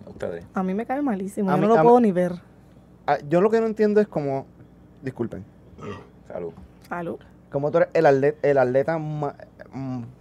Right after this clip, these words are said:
Speaker 3: mejor pagado de la N B A. Uno de los al-, no voy a decir que es el mejor pagado. Uno de los atletas mejores pagados de la N B A. Eh, cabrón, pesas como doscientas treinta y seis libras en músculo.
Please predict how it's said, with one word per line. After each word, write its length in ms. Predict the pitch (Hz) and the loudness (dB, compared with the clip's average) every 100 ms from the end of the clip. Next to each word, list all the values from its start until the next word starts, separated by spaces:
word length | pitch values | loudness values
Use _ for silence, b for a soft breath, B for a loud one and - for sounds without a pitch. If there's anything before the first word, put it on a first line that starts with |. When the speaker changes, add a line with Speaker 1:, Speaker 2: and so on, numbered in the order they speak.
| - | -12
Speaker 3:
mejor 420 | 135 135 143 147 | -4 -2 0 0
pagado 380 | - 180 170 165 | 2 2 4 2
de 80 | 160 | 0
la 60 | 160 | -4
N 100 | 160 | -4
B 160 | 151 | -4
A. 140 | 104 113 - b b b b - 147 | -4 -8 -16 b b b b -4 2
Uno 160 | 190 | 6
de 60 | 185 | 6
los 80 | 175 | 6
al-, 140 | 156 139 | 0 -2
no 180 | 135 | 2
voy 80 | 160 | 4
a 20 | 156 | 4
decir 140 | 165 | 2
que 80 | 175 | 0
es 40 | |
el 40 | 151 | 0
mejor 140 | 151 | 0
pagado. 220 | 135 104 | 2 2
Uno 160 | 110 156 | 2 0
de 60 | 175 | 2
los 80 | |
atletas 220 | 180 175 170 | 2 2 0
mejores 280 | 170 165 | -2 -2
pagados 260 | - 151 156 | 2 4 4
de 60 | 156 | 2
la 60 | |
N 80 | 156 | -2
B 220 | 156 117 | -2 -2
A. 40 | 113 - - - - - - - b b b b b b - - - - | -4 -14 -20 -20 -20 -20 -20 -20 b b b b b b -18 -18 -20 0
Eh, 480 | 151 143 135 131 - - | 4 6 6 2 -2 0
cabrón, 340 | 131 139 120 - | 2 2 -2 -4
pesas 260 | 123 131 165 | -4 -4 -4
como 240 | 151 131 | -2 0
doscientas 440 | 123 - 131 143 - | -2 -2 -6 -6 -6
treinta 280 | 147 143 | -4 -4
y 40 | 135 | -4
seis 200 | 147 135 | -6 -4
libras 240 | 143 143 | -2 -2
en 60 | 127 | -2
músculo. 440 | 120 - - - | -8 -10 -14 -16